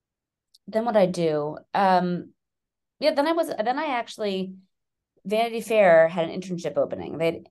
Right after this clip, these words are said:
and they were like, "Do you wanna come be an intern? I know you've already been assistant editor, but do you wanna come be an intern here just to pay,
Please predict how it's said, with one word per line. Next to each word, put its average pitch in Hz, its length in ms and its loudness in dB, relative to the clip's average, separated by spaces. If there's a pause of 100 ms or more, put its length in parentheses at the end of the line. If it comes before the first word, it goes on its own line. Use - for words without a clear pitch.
and 185 140 0
they 185 60 6
were 190 80 6
like, 185 160 4
"Do 190 60 -8
you 208 60 -4
wanna 330 140 -2
come 370 160 0
be 349 200 0
an - 80 -6
intern? 180 320 -4
I 175 40 -2
know 180 120 0
you've 202 180 -4
already 190 220 -2
been 185 160 -6
assistant 175 320 -10
editor, 190 380 4
but 180 180 -4
do 180 80 -8
you 185 80 -2
wanna 190 180 0
come 190 140 -4
be 175 100 -4
an 170 80 -4
intern 180 300 -4
here 175 140 0
just - 160 -12
to 170 160 2
pay, 175 300 -6